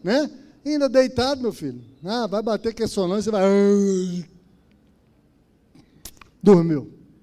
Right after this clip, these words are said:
Evite de orar deitado. É lógico, dentro da sua possibilidade.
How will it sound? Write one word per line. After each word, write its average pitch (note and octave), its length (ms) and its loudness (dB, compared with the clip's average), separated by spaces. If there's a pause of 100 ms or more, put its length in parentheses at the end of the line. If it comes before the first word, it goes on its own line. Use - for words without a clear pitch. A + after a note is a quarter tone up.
(1000)
Evite F#3 440 4
de G#3+ 100 4
orar F#3+ 180 4
deitado. D#3 400 -2
É G#3 60 0
lógico, G#3+ 440 2 (320)
dentro F3 300 0
da A3+ 60 0
sua A3+ 200 -6
possibilidade. A3 720 -6